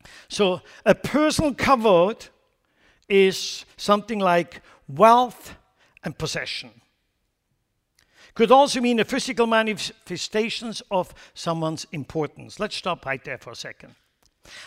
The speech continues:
I don't know if you ever had that experience. We are common people. We work for a living.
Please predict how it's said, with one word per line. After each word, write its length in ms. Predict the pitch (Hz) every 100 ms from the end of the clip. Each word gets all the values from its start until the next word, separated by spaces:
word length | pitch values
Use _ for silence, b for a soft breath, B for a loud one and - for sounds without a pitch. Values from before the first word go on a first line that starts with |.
| B
I 140 | 202 262
don't 160 | 262
know 140 | 247 233
if 80 |
you 80 | 202
ever 180 | 190 170
had 200 | 185 226
that 140 | 233
experience. 840 | 226 - - 220 196 196 190 - - _ _ _ B B B
We 140 | 214
are 120 | 220 208
common 460 | - 233 247 233
people. 360 | - 220 214 196
We 260 | 190 190
work 280 | 170 202 214
for 160 | - 196
a 60 |
living. 520 | 185 180 151 143 165